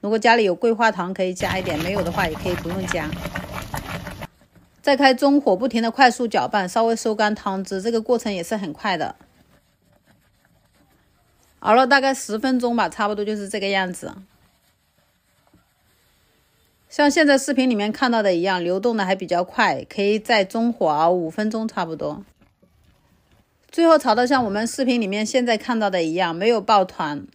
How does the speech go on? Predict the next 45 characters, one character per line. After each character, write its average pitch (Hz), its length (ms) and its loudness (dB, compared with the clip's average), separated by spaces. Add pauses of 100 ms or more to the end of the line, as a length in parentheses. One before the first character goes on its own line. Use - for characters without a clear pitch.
还 196 160 0
有 214 100 6
点 214 180 2
湿 220 220 -6
湿 220 160 -8
黏 190 240 -4
黏 165 260 -4
的， 165 140 -2
就 180 140 -8
可 190 120 -8
以 180 80 -2
关 190 280 -2
火 143 220 -4
了。 - 220 -8 (1160)
看 349 200 2
着 262 140 4
是 269 160 -2
湿 262 200 -6
湿 262 180 -4
黏 220 260 0
黏 180 300 -2
的 202 100 4
哦， 175 100 2
但 220 160 0
是 233 100 -2
放 247 180 2
凉 190 260 0
之 226 80 2
后 214 120 6
它 190 120 -6
会 214 120 2
变 214 140 -2
得 202 100 -2
比 170 100 -8
较 190 140 2
干 190 300 -2
一 196 80 -4
点， 156 240 -4
凉 160 220 -2
了 226 100 -2
之 226 140 -6
后 226 160 2
再 196 180 2
搓 196 280 -2
团， 151 340 -4